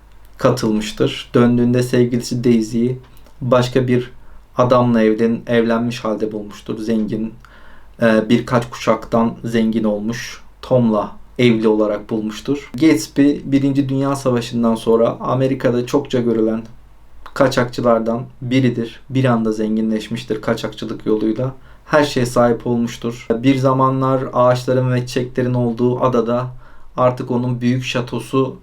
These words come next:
şehri seyretmektedir. Gatsby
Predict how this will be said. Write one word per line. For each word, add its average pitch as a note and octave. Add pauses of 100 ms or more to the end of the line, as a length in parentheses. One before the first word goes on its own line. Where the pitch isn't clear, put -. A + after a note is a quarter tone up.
(340)
şehri A2+
seyretmektedir. A2 (720)
Gatsby D3